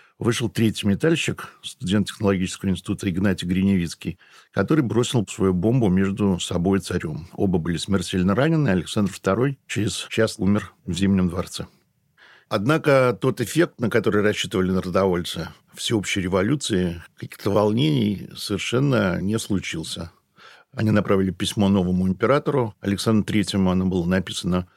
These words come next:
теоретиком народной воли Львом Тихомировым. Письмо исполнительного комитета, так оно и называется. Они предлагали императору по существу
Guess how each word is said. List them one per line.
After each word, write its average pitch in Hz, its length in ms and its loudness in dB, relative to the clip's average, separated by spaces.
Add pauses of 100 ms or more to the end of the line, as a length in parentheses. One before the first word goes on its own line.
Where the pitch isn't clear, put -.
(280)
теоретиком 95 520 2
народной 95 380 4
воли 92 400 2 (120)
Львом 95 280 2
Тихомировым. 85 680 0 (100)
Письмо 104 280 0
исполнительного 87 500 -4
комитета, 92 520 -2
так - 220 -8
оно 90 140 2
и 87 40 2
называется. 85 600 -2 (420)
Они 104 160 2
предлагали 90 540 0
императору 87 460 0
по - 120 -16
существу - 520 -6